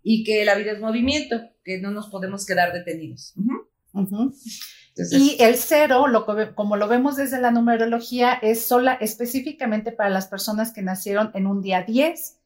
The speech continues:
Speaker 2: en un día veinte o en un día treinta, tienen un cero en su fecha de nacimiento. Entonces, este cero, a estas personas específicamente,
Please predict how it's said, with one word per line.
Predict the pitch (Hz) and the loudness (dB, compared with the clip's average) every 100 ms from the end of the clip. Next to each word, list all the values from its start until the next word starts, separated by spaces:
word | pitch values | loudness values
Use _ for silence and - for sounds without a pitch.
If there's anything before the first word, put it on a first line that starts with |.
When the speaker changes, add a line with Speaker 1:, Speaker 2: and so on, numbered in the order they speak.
| _ _ | _ _
Speaker 2:
en | 196 208 | 0 2
un | 214 | 4
día | 214 | 4
veinte | 214 226 220 208 233 - | 4 2 0 -4 -6 -2
o | 196 | 0
en | 196 | 2
un | 196 | 0
día | 196 214 220 | 0 -2 0
treinta, | 240 220 196 202 | 0 0 0 -4
tienen | 202 214 214 214 | -2 -2 0 0
un | 220 | -2
cero | - 208 196 196 | -2 0 2 0
en | 190 180 | -2 -6
su | - | -6
fecha | 180 175 185 | -8 -6 -4
de | 180 | -4
nacimiento. | 180 190 202 208 202 196 - _ - - _ | -4 -6 -4 -2 -4 -6 -14 _ -20 -20 _
Entonces, | - 196 220 220 233 233 | 0 2 4 4 2 2
este | 254 254 | 0 2
cero, | 294 285 254 254 | 0 2 2 2
a | 196 | 2
estas | 285 - 349 | 2 0 -6
personas | 277 262 247 240 220 | -6 -4 -2 -2 -4
específicamente, | - 190 226 226 254 214 202 196 185 202 233 | -8 -8 -8 -10 -6 -2 0 0 0 -4 -8